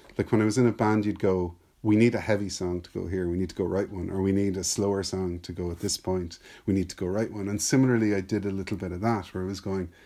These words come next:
"I need to explore this relationship a little bit more." Or, "I've got a, I've got something about my dad. I need to put something in about my mom," just to kind of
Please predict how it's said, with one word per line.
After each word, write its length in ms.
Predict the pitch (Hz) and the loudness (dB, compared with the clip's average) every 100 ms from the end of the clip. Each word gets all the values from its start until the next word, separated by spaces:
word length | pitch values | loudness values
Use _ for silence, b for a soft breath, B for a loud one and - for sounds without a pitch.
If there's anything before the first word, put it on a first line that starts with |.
| b | b
"I 80 | 123 | 4
need 180 | 113 110 | 6 4
to 80 | 110 | 0
explore 420 | 95 - 110 107 | -2 2 4 4
this 220 | 98 92 | 2 0
relationship 560 | 98 120 147 113 - - | 0 0 0 -6 -10 -10
a 40 | |
little 240 | 95 90 90 | -10 -8 -8
bit 200 | 90 - | -8 -6
more." 280 | 92 90 85 | -6 -4 -2
Or, 180 | 95 101 | 2 2
"I've 140 | 98 | 4
got 180 | 120 113 | 4 4
a, 180 | 107 104 | 0 -6
I've 100 | 113 92 | -8 -4
got 160 | 110 | -2
something 240 | - 98 98 | -2 -2 -2
about 160 | 92 | -4
my 100 | 90 | -6
dad. 400 | 90 101 101 95 | -8 -6 -6 -6
I 60 | 87 | -6
need 180 | 101 95 | -6 -8
to 60 | |
put 120 | - | -8
something 300 | 87 95 90 | -8 -8 -6
in 80 | 95 | -8
about 180 | 90 87 | -6 -8
my 140 | 95 | -4
mom," 260 | 95 110 101 | -2 0 0
just 160 | 90 - | -4 -8
to 60 | |
kind 200 | 87 98 | -4 -2
of 120 | 90 | -4